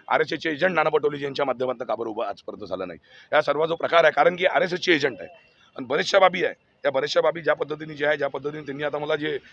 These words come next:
हे विचारलेलं आहे, त्यांना मी एवढं सांगू इच्छितो की आमच्या एक ताई आहे, प्रज्ञाताई बडवाई,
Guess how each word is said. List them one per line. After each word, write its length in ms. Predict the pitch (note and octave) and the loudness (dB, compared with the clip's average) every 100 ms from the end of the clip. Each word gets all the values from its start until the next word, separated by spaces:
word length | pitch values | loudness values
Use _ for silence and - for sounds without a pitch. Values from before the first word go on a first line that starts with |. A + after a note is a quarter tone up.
| - - G#2 | -20 -16 -8
हे 100 | D3 | -6
विचारलेलं 460 | C3 D3 D#3 E3 | 0 0 2 4
आहे, 180 | D3 B2+ - _ _ _ | 2 2 -6 _ _ _
त्यांना 180 | - C3+ | -6 -4
मी 100 | D#3+ | -2
एवढं 180 | C#3+ D#3 | -2 -2
सांगू 240 | E3+ E3 | -2 -2
इच्छितो 340 | F3 D#3+ - C3+ - _ _ - | -2 -6 -4 -6 -8 _ _ -10
की 340 | E3+ G3 G3 - _ _ - | -4 -2 -2 -6 _ _ -2
आमच्या 240 | - F3 | 2 4
एक 80 | E3 | 4
ताई 180 | D#3+ E3+ | 4 4
आहे, 140 | E3 G#2 | 4 2
प्रज्ञाताई 400 | - C3 D#3 E3 | -2 -2 2 2
बडवाई, 320 | C#3+ D3 D#3+ | 4 4 4